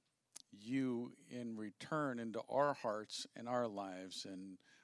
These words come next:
Brian and Bren, it is an honor to join with you, and it's gonna be an honor to run with you. From Sarasota to Washington, D C. How about to Jerusalem?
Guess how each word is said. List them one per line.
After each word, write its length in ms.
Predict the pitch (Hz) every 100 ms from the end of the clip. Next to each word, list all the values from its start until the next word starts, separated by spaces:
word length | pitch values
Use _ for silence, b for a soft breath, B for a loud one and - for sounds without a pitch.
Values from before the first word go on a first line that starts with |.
| b _
Brian 380 | 120 123 131 131
and 200 | 113 107
Bren, 440 | 117 123 131 135
it 160 | - 120
is 140 | 117
an 140 | 113 107 -
honor 400 | 113 123 131 123
to 100 | 117 90
join 400 | - 120 127 127
with 300 | 123 131 -
you, 320 | 135 131 135 -
and 140 | 117
it's 140 | 104 -
gonna 220 | 117 107
be 160 | 98 101
an 100 | 104
honor 340 | 104 120 123
to 120 | 113 113
run 400 | 104 120 123 104
with 240 | 90 -
you. 320 | 90 85 90 - b b b b b b b b b b b b b b
From 200 | - 135
Sarasota 760 | 113 - 156 156 135 151 147 147
to 100 | 127
Washington, 720 | 113 135 143 - 131 147 139
D 160 | 131 139
C. 520 | 131 - 156 156 160 160 - - - -
How 80 | -
about 240 | 185 190 185
to 100 | 175
Jerusalem? 760 | 151 147 165 190 220 208 214